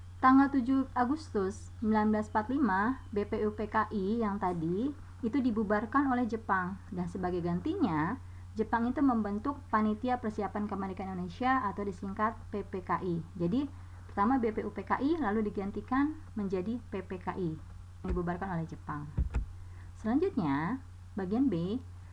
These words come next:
nilai-nilai kebersamaan dalam proses perumusan Pancasila. Nah, ketika melaksanakan perumusan Pancasila ini,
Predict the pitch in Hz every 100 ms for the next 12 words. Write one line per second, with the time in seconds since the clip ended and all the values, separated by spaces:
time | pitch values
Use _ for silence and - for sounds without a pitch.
0 | - 214 226 240 262 277 302 247 220 226
1 | 226 220 214 269 294 190 196 233 254 -
2 | 190 185 214 226 - - - - - -
3 | - 190 190 196 220 208 220 226 - 185
4 | 175 175 175 170 170 156 - - - -
5 | - 226 208 185 220 262 262 254 - -
6 | - - - - - - - - - 240
7 | 226 240 240 240 240 226 233 240 233 233
8 | 233 233 226 226 220 247 294 226 170 175
9 | 202 269